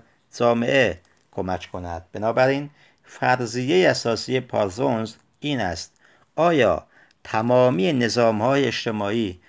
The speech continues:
دارای ارزش‌های مشابه و مشترک می‌باشند؟ و در لایهٔ زیرین تمامی تفاوت‌های ظاهری آیا می‌توان توافقی نسبت به ارزش‌های اساسی داشت یا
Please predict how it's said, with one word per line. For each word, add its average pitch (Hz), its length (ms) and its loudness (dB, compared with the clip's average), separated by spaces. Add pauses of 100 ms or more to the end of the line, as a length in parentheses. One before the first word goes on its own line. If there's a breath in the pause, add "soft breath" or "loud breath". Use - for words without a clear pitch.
(300 soft breath)
دارای 120 600 2
ارزش‌های 107 800 -2
مشابه 98 720 -4
و 87 260 -4 (500 soft breath)
مشترک 101 840 -6
می‌باشند؟ 120 840 -4 (340 loud breath)
و 117 140 0
در 127 260 4
لایهٔ 131 760 2
زیرین 127 760 -2 (440 soft breath)
تمامی 104 480 -2
تفاوت‌های 101 720 -6
ظاهری 98 680 -4 (360 soft breath)
آیا 160 300 -2
می‌توان 107 600 -4 (420 soft breath)
توافقی 135 680 -2
نسبت 131 480 -6
به 117 100 -4
ارزش‌های 104 600 -4
اساسی 95 500 -8
داشت 107 440 -6
یا 104 500 -4